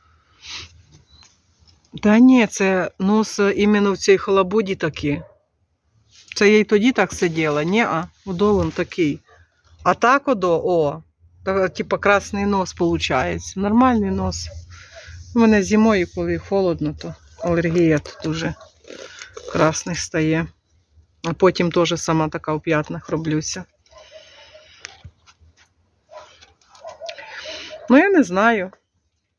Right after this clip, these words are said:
В чому в кладовці стояв, там у свахі,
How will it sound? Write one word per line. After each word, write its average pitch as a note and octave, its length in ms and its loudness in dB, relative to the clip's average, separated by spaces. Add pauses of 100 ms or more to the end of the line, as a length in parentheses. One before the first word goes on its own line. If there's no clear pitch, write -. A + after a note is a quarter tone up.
(880)
В - 60 -20
чому G#3+ 420 2
в - 260 -20
кладовці G3 460 0
стояв, G3+ 560 2 (1200)
там F3 220 2
у E3 40 -2
свахі, D#3+ 600 0